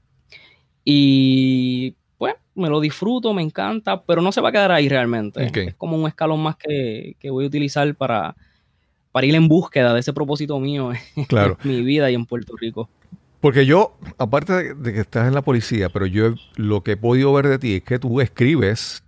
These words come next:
Speaker 2: columnas en,
Speaker 1: Sí.
Speaker 2: en periódicos, por, eh, periódicos, no sé si la versión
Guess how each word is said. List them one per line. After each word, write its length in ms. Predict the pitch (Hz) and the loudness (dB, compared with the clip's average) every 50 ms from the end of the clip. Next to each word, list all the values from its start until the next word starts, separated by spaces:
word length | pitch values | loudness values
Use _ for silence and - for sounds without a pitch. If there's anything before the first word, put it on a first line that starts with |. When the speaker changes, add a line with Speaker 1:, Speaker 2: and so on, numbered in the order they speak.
| _ _ _ _ _ _ _ _ _ _ | _ _ _ _ _ _ _ _ _ _
Speaker 2:
columnas 680 | - 104 101 98 123 151 175 160 120 101 104 104 - - | -6 -2 0 2 4 4 4 4 4 2 2 0 -2 -6
en, 380 | - - 92 92 90 - - - | -4 -2 -2 0 0 -2 -2 -2
Speaker 1:
Sí. 80 | 98 | -2
Speaker 2:
en 320 | 98 92 92 90 90 92 92 | -2 -2 -2 -2 -2 -4 -2
periódicos, 680 | - 101 95 98 98 110 123 107 90 - - 95 131 - _ _ _ _ _ _ _ - - - - _ _ _ _ - - - _ _ _ - | -2 0 0 2 2 0 0 0 -2 -4 -6 -8 -8 -10 _ _ _ _ _ _ _ -20 -20 -20 -20 _ _ _ _ -20 -20 -20 _ _ _ -4
por, 180 | 92 92 90 | -2 0 0
eh, 120 | 90 92 92 | -2 -4 -4
periódicos, 460 | - 98 92 95 104 110 - 127 123 - - - - - - - - - - - | -2 -2 0 0 0 0 -2 -4 -4 -6 -10 -20 -20 -20 -20 -20 -20 -18 -10 -6
no 300 | 98 101 101 107 113 113 | -2 0 2 2 2 2
sé 140 | - 147 135 | 2 2 2
si 440 | - - 139 127 127 120 117 113 113 | 2 2 2 2 4 4 2 2 2
la 100 | 113 110 | 4 4
versión 500 | 107 107 101 - - 131 117 117 117 123 | 4 4 4 2 2 2 2 2 0 -2